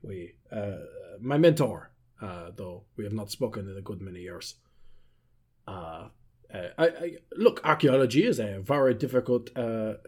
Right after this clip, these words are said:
difficult and, and practice trade, and if you are from Elsor, it is easier. Uh, you can just make up whatever you want. <laughs> Sorry,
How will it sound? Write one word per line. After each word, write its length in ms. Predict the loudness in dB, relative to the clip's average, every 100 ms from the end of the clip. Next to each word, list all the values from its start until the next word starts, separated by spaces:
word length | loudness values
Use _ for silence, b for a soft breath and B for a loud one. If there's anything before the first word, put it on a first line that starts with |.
| 0
difficult 460 | 0 2 4 4 4
and, 100 | -2
and 180 | -4 -4
practice 400 | 0 0 0 -2
trade, 420 | -2 -2 0 0
and 140 | 0 -2
if 160 | 0
you 80 | 0
are 80 | 2
from 160 | 0 -2
Elsor, 420 | -2 2 2 2
it 100 | 0
is 140 | -2
easier. 380 | -4 -4 -8 -10 b b b b b b _ _
Uh, 400 | -4 -4 -4 -10 -14 _ _ _ _ _ _
you 80 | -4
can 120 | -4
just 140 | -4 -2
make 180 | 0 2
up 100 | 2
whatever 240 | 0 2
you 100 | 4
want. 320 | 6 6 4 -2 -6 -2 2
<laughs> 420 | 4 6 4 6 6
Sorry, 300 | 6 4